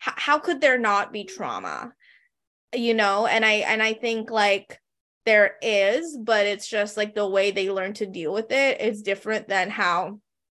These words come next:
we're dealing with our own traumas that come up from, like, being in a, I guess, more privileged world, you can say. But, like, to me, it's like trauma is trauma. <laughs> That's, that's just kind of how I think about it.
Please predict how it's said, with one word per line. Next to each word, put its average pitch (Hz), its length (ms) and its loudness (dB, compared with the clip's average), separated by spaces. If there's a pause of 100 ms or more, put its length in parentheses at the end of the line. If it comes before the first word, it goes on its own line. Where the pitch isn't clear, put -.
(200)
we're 233 220 2
dealing 208 340 0
with 202 120 -6
our 190 140 2
own 196 160 0
traumas 175 360 -6
that - 120 -10
come 180 180 -10
up - 200 -12
from, - 180 -14
like, - 280 -12 (420)
being 190 240 -4
in 175 120 -4
a, 156 280 -8 (200)
I 208 120 -2
guess, 190 240 0
more 202 180 0
privileged - 800 -6 (260)
world, 202 640 2
you 277 140 -10
can 320 220 -10
say. 349 540 0 (800)
But, 214 240 6
like, 185 440 0 (280)
to 294 120 0
me, 269 260 4
it's 214 140 2
like 196 160 -4
trauma 180 300 -2
is - 120 -6
trauma. 80 400 -8 (240)
<laughs> - 220 -20
That's, 220 260 2
that's 208 240 0
just 214 160 -8
kind 190 240 -2
of - 80 -6
how - 160 -6
I 104 80 -4
think - 240 -12
about - 320 -8
it. 50 200 -6